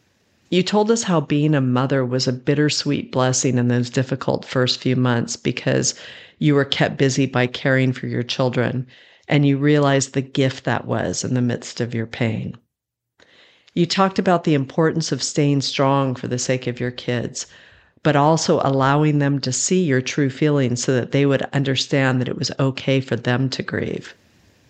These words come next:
You realized your prayer life prior to Aaron's passing was rushed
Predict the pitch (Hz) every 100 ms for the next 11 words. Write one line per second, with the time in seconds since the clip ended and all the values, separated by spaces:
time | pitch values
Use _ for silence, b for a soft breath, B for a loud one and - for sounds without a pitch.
0 | _ _ _ _ _ _ _ 175 180 175
1 | 196 202 202 190 185 180 - - 151 143
2 | - 151 151 147 117 - - - 147 143
3 | 143 135 - 135 131 131 - 135 123 127
4 | 131 117 110 - 117 110 98 - -